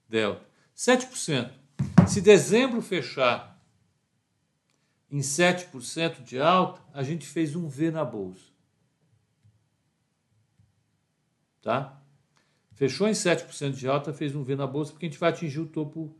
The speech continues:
histórico da semanal. Deixa eu botar no diário aqui, colocar no diário. Quem bota é, sabe, galinha, né? Então, vamos pegar aqui. Nananã. O topo diário, cento e dezenove,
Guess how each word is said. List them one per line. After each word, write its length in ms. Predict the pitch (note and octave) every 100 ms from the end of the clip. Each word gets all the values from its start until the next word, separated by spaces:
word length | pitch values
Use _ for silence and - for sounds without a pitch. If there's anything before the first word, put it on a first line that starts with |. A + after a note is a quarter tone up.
| _ _ _
histórico 560 | - - E3+ F#3 F3+
da 120 | E3 F#3
semanal. 960 | - - B3+ A#3+ C#3 B2 G#2+ F#2 _ _ _
Deixa 280 | _ _ -
eu 60 |
botar 220 | F#3+ F#3 E3+
no 100 | C3
diário 400 | A#2 A#2 A2+ G#2
aqui, 180 | -
colocar 460 | G#2 D3+ D3 A#2 C3
no 80 | A#2
diário. 320 | G2+ G#2 G2+
Quem 100 | D3
bota 360 | C3 D3 D3 D#3 C#3+
é, 320 | B2+ A#2 A2 G#2
sabe, 280 | A2+ G#2 G2 _
galinha, 320 | A#2 A2+ F#2+ F#2
né? 180 | F2+ G2 _ _ _ _ _ _
Então, 160 | _ B2
vamos 180 | C3 A#2+
pegar 260 | A2+ G#2+
aqui. 520 | G2+ - C#3+ D3 D#3 C#3+ - _ _ -
Nananã. 460 | G#2+ G#2+ A2 B2+ D3
O 80 | C#3+
topo 440 | - G#3 G#3+ F3
diário, 640 | - C3+ E3 F#3+ E3 A2+ - _ _ _ _ _ _ _ _ _ _ _ _ _ _ _ _ _ _ _ _ _ _ _ _ _ _ _ _
cento 360 | - G3 G3
e 20 | F#3
dezenove, 1900 | C#3+ D3 D3 C#3+ E3 F3 F3+ E3+ E3+ E3+ E3+ E3 D#3+ D#3+ D#3+ D#3 D#3 D3+